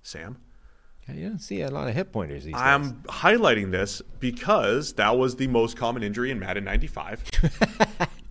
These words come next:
Speaker 1: And I used to think as a, as a youngster that everybody in the N F L always got hip pointers
Speaker 2: Always.
Speaker 1: because that's what Madden taught me back in the mid nineties.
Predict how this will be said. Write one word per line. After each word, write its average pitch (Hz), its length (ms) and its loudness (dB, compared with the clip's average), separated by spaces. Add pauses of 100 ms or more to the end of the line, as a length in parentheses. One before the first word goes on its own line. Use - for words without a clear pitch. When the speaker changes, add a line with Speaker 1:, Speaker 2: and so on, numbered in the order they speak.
(160)
Speaker 1:
And 107 400 4
I 107 140 8
used 131 300 2
to 156 60 0
think 101 300 2
as 104 120 4
a, 107 120 2 (100)
as 101 240 2
a 104 180 2 (100)
youngster 143 560 2 (600)
that 131 140 6
everybody 151 340 6
in 156 60 -2
the 127 100 2
N 113 80 2
F 120 160 0
L 117 160 4
always 113 260 4
got 135 220 4
hip - 180 6
pointers 123 360 6
Speaker 2:
Always. 117 160 2
Speaker 1:
because 123 240 4
that's 113 200 2
what 120 120 0
Madden 151 340 6
taught 101 240 2
me 127 220 0 (100)
back 104 240 4
in 120 80 4
the 117 60 2
mid 117 160 4
nineties. 110 480 2